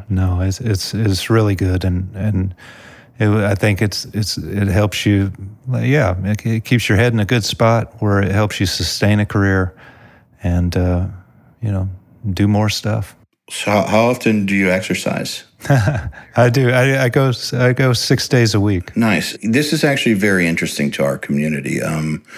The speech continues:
Speaker 2: we have a lot of health-minded people who listen to this podcast, and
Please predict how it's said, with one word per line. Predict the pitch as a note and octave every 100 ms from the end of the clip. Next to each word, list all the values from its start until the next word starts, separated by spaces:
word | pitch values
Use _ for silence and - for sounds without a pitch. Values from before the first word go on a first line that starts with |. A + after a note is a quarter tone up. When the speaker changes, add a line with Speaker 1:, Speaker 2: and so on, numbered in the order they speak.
| - -
Speaker 2:
we | F2+
have |
a | F2+
lot | F2 F2
of |
health-minded | F2 D#2+ - E2+ D#2+ D#2 D2
people | D#2+ D2+ D2+
who | -
listen | D#2 D#2 - D#2
to |
this | D#2 -
podcast, | - E2+ - - C#2+ D#2 -
and | C#2 D2